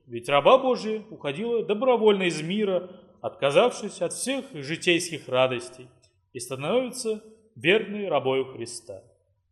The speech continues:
Отец Досифей снова склонился к стоящей на коленях Любави и продолжал настойчиво внушать: "Повторяй, чадо моё, что аз тебе реку.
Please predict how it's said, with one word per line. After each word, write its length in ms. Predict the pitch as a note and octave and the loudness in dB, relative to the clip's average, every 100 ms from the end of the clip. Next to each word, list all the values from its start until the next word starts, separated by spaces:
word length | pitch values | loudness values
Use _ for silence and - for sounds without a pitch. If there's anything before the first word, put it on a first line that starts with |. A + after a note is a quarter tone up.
| _ _ _ - | _ _ _ -16
Отец 340 | - E3+ F3+ | -4 -2 -2
Досифей 480 | F#3 G3 G#3 - D#4 | -2 -2 -4 -4 -6
снова 360 | - F#3+ G#3+ G#3 | -4 0 0 0
склонился 840 | G3 F#3+ F#3 G3 F#3 - F3+ - - _ | -2 -2 0 -2 -4 -6 -10 -10 -20 _
к 40 | - | -8
стоящей 460 | - D#3+ F3+ F3+ | 2 4 4 0
на 100 | F3+ | -4
коленях 440 | F3+ D#3+ E3 E3 - | 2 2 2 -2 -8
Любави 460 | D#3 D3+ D3+ D3+ - - _ - | -4 0 0 -2 -12 -20 _ -4
и 100 | D3 | 0
продолжал 640 | G3+ B3+ B3+ A#3+ E3+ G3 | 0 2 4 4 4 2
настойчиво 680 | F#3 D3 - B3 C4+ - G#3 | 2 -2 -4 -6 -6 -8 -4
внушать: 540 | F3 E3 D3 - A2+ - - _ _ _ _ - | -4 -4 -8 -8 -8 -10 -20 _ _ _ _ -6
"Повторяй, 640 | C3 - C4 G#3 F#3+ F#3 | -6 0 2 4 4 4
чадо 280 | F#3 G3 F#3+ | 4 4 4
моё, 460 | F#3 F3 E3+ E3+ E3 - - - | 4 6 8 8 6 -10 -20 -20
что 260 | - A#2+ A2 | -8 2 6
аз 340 | E3 - - | 8 6 -2
тебе 240 | A3 G3 F#3 | -4 2 6
реку. 600 | D#3+ D#3+ D3+ B2+ A#2+ | 6 4 2 -8 -8